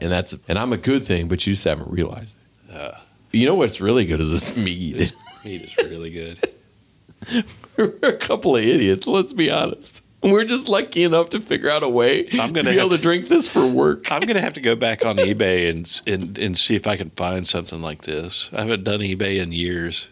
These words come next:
Speaker 2: but
Speaker 1: I
Speaker 2: maybe
Speaker 1: haven't either, but this is worth it.
Speaker 2: It is worth it.
Speaker 1: Uh,
Speaker 2: This is a good mead.
Speaker 1: No, this is phenomenal. Uh, only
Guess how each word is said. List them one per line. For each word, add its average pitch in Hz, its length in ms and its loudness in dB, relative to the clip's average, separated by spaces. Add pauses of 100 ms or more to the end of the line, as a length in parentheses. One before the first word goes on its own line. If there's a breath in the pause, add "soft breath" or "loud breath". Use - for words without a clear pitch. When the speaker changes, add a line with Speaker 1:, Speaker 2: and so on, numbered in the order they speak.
Speaker 2:
but 95 220 -12
Speaker 1:
I 104 120 0
Speaker 2:
maybe 101 80 0
Speaker 1:
haven't 110 160 0
either, 101 320 2
but 82 160 -4
this 123 220 0
is 104 160 0
worth 82 380 0
it. - 260 -2 (180)
Speaker 2:
It 95 100 -14
is 95 200 -10
worth 76 240 -16
it. - 80 -16
Speaker 1:
Uh, 101 340 0 (400)
Speaker 2:
This 110 120 0
is - 60 0
a 156 60 0
good 107 180 0
mead. 82 260 -4 (140)
Speaker 1:
No, 135 380 0
this 120 200 0
is 101 160 0
phenomenal. 85 760 -2 (200)
Uh, 87 340 0
only 139 600 0